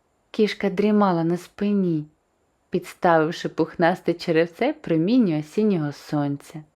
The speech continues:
«Може, ти і справді безкорисна?» прошепотіла Леся. І наступної миті Рудик кинулася в кущі малини. Почувся шурхіт, писк, дрібні червоні ягідки всіяли землю.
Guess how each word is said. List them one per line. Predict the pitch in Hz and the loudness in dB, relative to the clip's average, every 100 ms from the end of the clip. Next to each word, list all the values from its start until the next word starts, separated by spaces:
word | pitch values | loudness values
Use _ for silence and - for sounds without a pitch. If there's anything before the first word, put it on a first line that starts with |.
| - | 0
«Може, | 277 262 240 | 4 4 2
ти | 240 - 226 | 0 0 0
і | 214 | 0
справді | - - 247 277 277 254 | -6 0 4 4 4 0
безкорисна?» | 233 254 - - 247 247 247 240 240 - 226 226 - _ _ _ _ | 0 -4 -6 -2 0 4 4 2 -2 -8 -8 -8 -14 _ _ _ _
прошепотіла | - 214 208 226 - 226 - 226 226 | -10 -8 -6 -6 -4 -4 -2 -2 0
Леся. | 220 214 214 214 - 233 - _ _ _ _ _ | 0 -2 -4 -10 -16 -18 -18 _ _ _ _ _
І | 175 | 0
наступної | 190 202 - 294 269 220 208 | 2 0 0 0 2 0 2
миті | 196 294 381 359 180 165 _ | 2 2 0 -2 -6 -6 _
Рудик | 220 277 349 196 - _ | 2 6 6 2 -6 _
кинулася | - 320 381 370 349 339 | 0 2 4 2 2 0
в | |
кущі | 320 330 - 320 | 2 2 2 4
малини. | 311 311 269 208 170 151 151 _ | 6 6 4 0 -2 -6 -10 _
Почувся | - 233 226 208 196 196 | -2 0 2 2 2 -2
шурхіт, | - - 240 277 180 - - - _ | 0 2 2 2 -2 -6 -14 -20 _
писк, | - 254 233 - - - - | 4 4 4 -2 -20 -20 -8
дрібні | 180 202 208 202 | 0 2 4 2
червоні | 220 202 190 214 214 196 190 | 0 -2 0 2 2 2 2
ягідки | 208 302 311 - | 4 4 2 -2
всіяли | 247 - 277 269 262 | -6 0 2 4 2
землю. | 233 233 214 180 160 | 2 4 4 2 -2